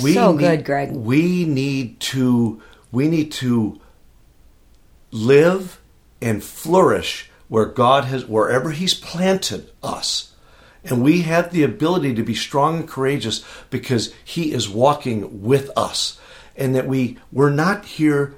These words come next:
Speaker 1: to be lone rangers. We're not here to do this on our own strength. But with God leading us, wow. If God is for us, who can be against
Speaker 2: Amen.
Speaker 1: us? And so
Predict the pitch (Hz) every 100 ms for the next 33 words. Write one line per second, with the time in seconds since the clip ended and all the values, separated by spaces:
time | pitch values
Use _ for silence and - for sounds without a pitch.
0 | - 127 135 123 120 107 104 101 110 117
1 | 110 120 160 185 165 156 123 143 127 -
2 | - 120 120 113 135 127 117 - 127 87
3 | - - - _ - - - - 123 -
4 | - - - - 131 135 185 - - 143
5 | 127 101 92 - - _ _ _ _ _
6 | - _ - _ - _ - 120 160 175
7 | 120 90 85 - - - _ _ _ _
8 | 98 110 120 101 73 - - _ - 131
9 | - 127 - 170 208 - 165 190 117 -
10 | 214 202 175 123 143 202 196 185 131 90
11 | - - - _ _ _ _ _ - 139
12 | 131 160 143 143